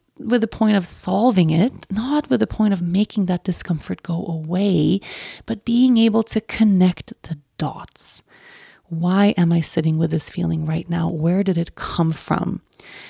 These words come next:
And how can I find a safe space inside of myself to actually allow it? Okay. If you have, or if you would like to connect with a word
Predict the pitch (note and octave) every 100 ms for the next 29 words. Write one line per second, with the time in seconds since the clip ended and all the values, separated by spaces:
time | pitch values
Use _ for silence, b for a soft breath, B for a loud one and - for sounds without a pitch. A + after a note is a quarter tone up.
0 | B - D#3+ - - F3 F3 E3+ - F#3
1 | F3 - - D#3+ D#3+ E3+ - - F#3 F#3
2 | - - D#3+ D#3 D#3 E3 - E3+ E3 D#3+
3 | E3+ - F3+ - - - F#3+ - - G#3
4 | F#3 - - F3 D#3+ D#3 D3+ D3+ D3 C#3+
5 | D3+ D3 - - _ - - _ _ _
6 | _ - D3+ D#3 _ _ B B B B
7 | B B B B - G#3 - G3+ A3 G3
8 | G3+ F#3+ F#3 F#3 G#3 G#3+ F#3 - E3+ F3
9 | E3 D#3+ D#3+ - - - F3 F3 - E3
10 | D#3 D#3 C#3+ D#3+ D#3+ D#3 D#3 E3+